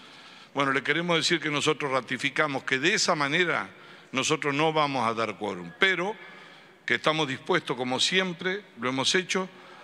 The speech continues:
a acordar un plan de labor para extraordinaria, o no sé si queda algún día,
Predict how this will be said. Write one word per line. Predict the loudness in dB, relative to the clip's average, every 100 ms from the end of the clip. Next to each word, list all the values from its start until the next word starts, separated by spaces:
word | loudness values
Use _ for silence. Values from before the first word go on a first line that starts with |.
| -2
a | 2 2
acordar | 0 2 2 2 0 0 -4 -12 -18 -20 -20 -20 -20 -8
un | -4 -2
plan | 2 2 2
de | 0
labor | 2 2 2 2 -2 -12 -18 -20 -20 -20 -20 -20 -20 -20 -20 -6
para | -2 -2
extraordinaria, | 0 -2 -2 0 2 2 2 0 0
o | -2
no | -4
sé | -2 0
si | -2
queda | -2 -2
algún | -2 -4 -2
día, | 2 2 0